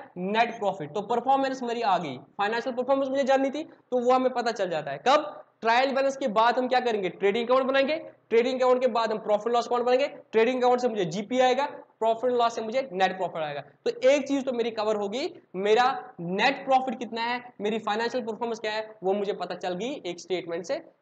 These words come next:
दो statement मैंने इनफैक्ट बना दी, trading account और profit loss account। तो अभी जब हम बनाते हैं, हम दिखाते हैं उसको एक ही,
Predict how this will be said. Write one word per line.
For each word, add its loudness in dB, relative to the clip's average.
दो 4
statement -4
मैंने -6
इनफैक्ट -6
बना -6
दी, -6
trading -2
account -4
और 0
profit -2
loss -6
account। -10
तो -4
अभी 2
जब 2
हम 0
बनाते 2
हैं, 0
हम -8
दिखाते 0
हैं 2
उसको 0
एक 0
ही, -6